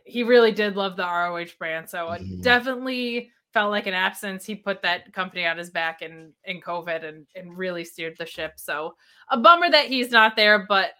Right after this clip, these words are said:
Speaker 1: to your point, will be an awesome, awesome tag match.
Speaker 2: Yep.
Speaker 1: So, uh, we've got more love coming in for us before we move on. A T saying, "Why the hell nobody told me Kate and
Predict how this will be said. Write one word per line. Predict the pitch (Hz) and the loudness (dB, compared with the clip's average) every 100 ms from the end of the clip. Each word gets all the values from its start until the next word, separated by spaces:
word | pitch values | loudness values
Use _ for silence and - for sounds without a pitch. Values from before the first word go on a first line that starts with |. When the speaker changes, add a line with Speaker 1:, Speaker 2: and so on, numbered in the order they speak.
| - | -8
Speaker 1:
to | 233 | -2
your | 220 | -2
point, | 202 202 196 | 0 -2 -2
will | 196 | -6
be | 190 196 | -4 -4
an | 190 - | -4 -4
awesome, | 220 202 202 214 190 190 - | 2 2 2 -6 -8 -10 -10
awesome | 196 185 - 180 | -8 -8 -12 -16
tag | - 180 180 | -6 -4 -4
match. | 180 165 165 - - _ _ | -6 -10 -10 -16 -20 _ _
Speaker 2:
Yep. | - 95 107 | -16 -14 -14
Speaker 1:
So, | - - 185 170 165 160 _ _ _ | -10 -6 -4 -4 -8 -14 _ _ _
uh, | 202 175 160 156 160 _ _ - | -10 -6 -6 -8 -14 _ _ -8
we've | 226 202 | -6 0
got | 202 170 165 | 0 0 -2
more | 269 294 285 | 0 6 6
love | 277 277 254 | 8 8 6
coming | - 285 262 | 0 0 0
in | 269 262 | -2 -4
for | 233 233 | -4 2
us | 240 240 | 0 0
before | 254 - 262 247 | -10 -2 -2 0
we | 247 | -2
move | 240 233 | -4 -2
on. | 233 226 226 | 2 2 0
A | 226 220 220 | -2 -6 -6
T | 254 233 | -8 -6
saying, | 226 226 | -6 -2
"Why | 240 294 | 0 0
the | 320 | 0
hell | 311 330 | 4 4
nobody | 381 - 370 | 2 0 -2
told | - - - | -2 2 6
me | 226 233 | 6 6
Kate | 208 175 202 | 4 4 4
and | 170 | 2